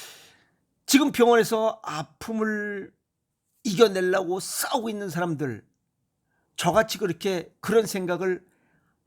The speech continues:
해볼 수도 없습니다. 할 수도 없어요. 몸이 아프면 그런 생각조차가 안 납니다. 어찌 보면 미안한 생각도 듭니다.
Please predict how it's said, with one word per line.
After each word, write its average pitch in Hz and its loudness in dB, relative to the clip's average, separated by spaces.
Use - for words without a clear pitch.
해볼 269 -4
수도 - -2
없습니다. - -12
할 - -6
수도 - -8
없어요. - -12
몸이 233 6
아프면 208 0
그런 254 -4
생각조차가 220 -4
안 202 4
납니다. 233 -2
어찌 240 4
보면 254 2
미안한 202 2
생각도 156 0
듭니다. 147 -4